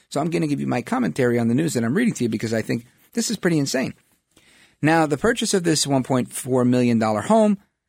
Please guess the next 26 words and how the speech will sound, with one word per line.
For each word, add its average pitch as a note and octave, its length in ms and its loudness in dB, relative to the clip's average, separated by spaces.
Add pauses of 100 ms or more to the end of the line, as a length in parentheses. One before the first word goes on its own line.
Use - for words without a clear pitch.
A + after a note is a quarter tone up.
(960)
has C#3 180 -6
gotten D3+ 200 0
her C#3+ 80 4
into C#3 140 2
more F3+ 240 2
hot E3+ 240 -2
water. A2 240 0
People C#3 260 -2
are B2+ 60 -2
questioning C#3+ 460 -2
how E3+ 520 -2 (400)
and C4 200 2
why G#3+ 360 0 (200)
she's F3 360 -2
shelling D3 320 2
out D3 140 2
so - 100 -2
much F3+ 220 -2
money A2+ 180 2
for D#3 160 -2
a E3 60 2
house. G#3+ 340 -2 (1300)
And B2 120 0
lots C3 240 0
more D#3 200 0
tweets. A#3 300 -4